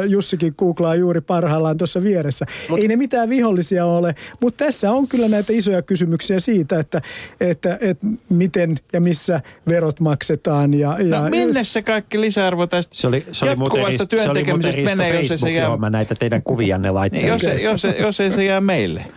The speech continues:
Speaker 2: Mut siis
Speaker 3: Minne
Speaker 2: tää,
Speaker 3: se
Speaker 2: mitä sä
Speaker 3: häviää?
Speaker 2: sanoit,
Speaker 3: Minne
Speaker 2: että
Speaker 3: se
Speaker 2: ne ei
Speaker 3: häviää
Speaker 2: oo
Speaker 3: se raha, joka tästä syntyy?
Speaker 1: Ei se minnekään häviä. Sehän,
Speaker 4: No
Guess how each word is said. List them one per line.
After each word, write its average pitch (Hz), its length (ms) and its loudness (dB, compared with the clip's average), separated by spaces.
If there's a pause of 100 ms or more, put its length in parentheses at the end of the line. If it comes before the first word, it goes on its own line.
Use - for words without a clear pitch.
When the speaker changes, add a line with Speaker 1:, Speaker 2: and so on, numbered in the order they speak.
(760)
Speaker 2:
Mut - 140 0
siis 277 140 0
Speaker 3:
Minne 277 120 2
Speaker 2:
tää, - 80 -2
Speaker 3:
se 247 80 2
Speaker 2:
mitä 214 80 2
sä 226 100 0
Speaker 3:
häviää? 190 220 2
Speaker 2:
sanoit, 254 160 0
Speaker 3:
Minne 285 100 0
Speaker 2:
että 226 100 -2
Speaker 3:
se 240 60 0
Speaker 2:
ne 233 60 2
ei 233 60 2
Speaker 3:
häviää 220 200 0
Speaker 2:
oo 202 60 -2
Speaker 3:
se 202 120 -2
raha, 185 220 0
joka 156 200 -2
tästä 139 260 -4
syntyy? 110 380 0 (360)
Speaker 1:
Ei 233 160 2
se 214 100 2
minnekään 185 460 2
häviä. 151 400 2
Sehän, 190 340 0
Speaker 4:
No 196 160 2